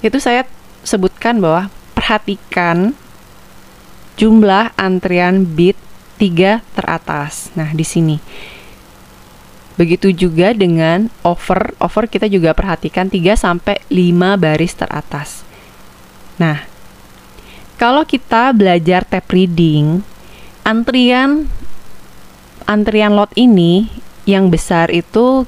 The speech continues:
kita anggap ini sebagai support. Ya, ini ya, ini kita anggap sebagai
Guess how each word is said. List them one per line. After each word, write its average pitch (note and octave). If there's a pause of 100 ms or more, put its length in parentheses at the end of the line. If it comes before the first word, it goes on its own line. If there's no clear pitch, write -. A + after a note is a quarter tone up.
kita G#3+ (120)
anggap F#3 (240)
ini F#3+
sebagai D#3+ (720)
support. - (200)
Ya, D3+
ini E3
ya, D#3+
ini F3
kita -
anggap D#3+ (160)
sebagai D#3